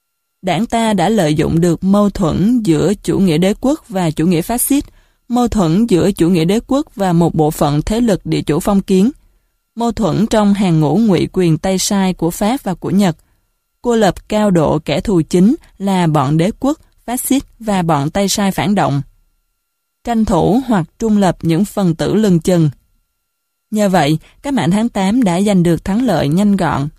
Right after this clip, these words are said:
ít đổ máu. Bốn là kiên quyết dùng bạo lực cách mạng và biết sử dụng bạo lực cách mạng một cách thích hợp để đập tan bộ máy nhà nước cũ,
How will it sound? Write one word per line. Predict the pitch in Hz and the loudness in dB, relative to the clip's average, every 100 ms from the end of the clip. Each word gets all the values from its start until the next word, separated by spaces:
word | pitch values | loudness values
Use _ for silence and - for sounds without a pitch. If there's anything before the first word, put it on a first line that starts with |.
| - | -14
ít | 247 - | -12 -8
đổ | 139 | -4
máu. | 175 180 175 254 _ _ _ _ _ _ _ _ _ _ _ _ _ _ _ _ _ _ _ _ _ _ - | -2 0 -2 -4 _ _ _ _ _ _ _ _ _ _ _ _ _ _ _ _ _ _ _ _ _ _ -8
Bốn | 175 202 | -4 -2
là | 277 208 160 _ _ _ _ - | 0 0 -2 _ _ _ _ -6
kiên | 254 240 | -2 0
quyết | 226 285 - | 2 0 0
dùng | 185 196 165 | 0 2 2
bạo | 160 156 | 2 2
lực | 170 | 0
cách | - 269 | -2 -4
mạng | 208 151 147 - - | -2 -2 -4 -6 -10
và | 185 202 180 | -4 0 2
biết | 202 330 | 2 0
sử | - | 0
dụng | 180 175 151 | 0 0 0
bạo | 156 156 | 0 2
lực | 165 - | 0 -2
cách | 269 | -6
mạng | 202 147 143 | -2 -2 0
một | 160 147 | 0 0
cách | 233 - | -6 -6
thích | 311 - | -8 -4
hợp | 214 156 _ _ - | -4 -4 _ _ -12
để | 170 156 | -4 -2
đập | 190 214 _ | 0 -2 _
tan | - 214 208 | -4 0 2
bộ | 175 151 | 2 2
máy | 170 185 | 2 2
nhà | 269 190 | 0 2
nước | 170 233 | 0 0
cũ, | 170 143 | -2 -2